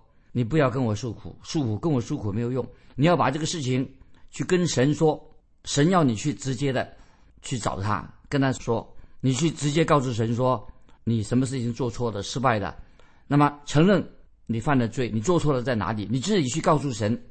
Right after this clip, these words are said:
那么神就会告诉你，让你知道你犯的罪是什么，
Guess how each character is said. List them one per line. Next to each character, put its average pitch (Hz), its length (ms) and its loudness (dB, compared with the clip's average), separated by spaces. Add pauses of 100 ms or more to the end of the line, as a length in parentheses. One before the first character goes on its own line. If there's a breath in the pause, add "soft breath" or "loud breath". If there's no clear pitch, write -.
(340)
那 127 120 2
么 139 100 6
神 147 340 2 (300)
就 160 120 6
会 156 60 8
告 160 160 8
诉 147 160 2
你， 104 220 -4 (100)
让 147 200 4
你 117 80 0
知 160 160 -4
道 151 200 2 (380)
你 117 220 0
犯 147 200 2
的 120 80 2
罪 131 220 0
是 110 100 -6
什 90 160 -6
么， 82 220 -8